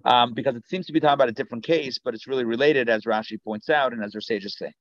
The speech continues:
You imagine the last scenario that we spoke about.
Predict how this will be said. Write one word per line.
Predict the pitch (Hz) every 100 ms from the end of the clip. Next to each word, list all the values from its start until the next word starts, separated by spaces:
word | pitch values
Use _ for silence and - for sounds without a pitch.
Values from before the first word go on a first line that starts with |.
| _ _ _ _ _ _ _ _
You | 110
imagine | 117 165 170 139 127 127 - _ _ _ _ _ -
the | 117
last | 127 147 143
scenario | 151 127 123
that | 110
we | 104
spoke | 110 110 101
about. | 82 82